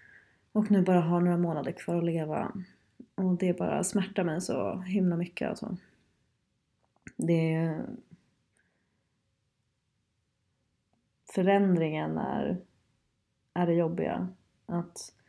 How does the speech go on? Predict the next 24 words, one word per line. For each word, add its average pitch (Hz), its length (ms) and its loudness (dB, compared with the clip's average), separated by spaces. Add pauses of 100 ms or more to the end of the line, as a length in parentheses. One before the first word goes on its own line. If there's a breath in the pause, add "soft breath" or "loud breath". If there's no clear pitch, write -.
(280 soft breath)
veta 170 400 2
att 175 80 -2
någon 170 220 2
går 160 140 2
ur 151 140 -4
tiden. 165 500 0
Någon 165 220 -2
som 165 340 -6 (180)
alltid 170 240 -2
har 165 120 -4
funnits 175 340 0
där. 170 360 -2
Någon 170 200 -4
som 170 180 -4
alltid 170 240 -4
har 160 160 -2
liksom 160 480 -6 (1000 loud breath)
bara 180 160 4
varit 165 200 2
så 165 100 -2
varm 160 520 -2
och 156 420 -4 (1700 loud breath)
närvarande 190 840 10
och 160 260 2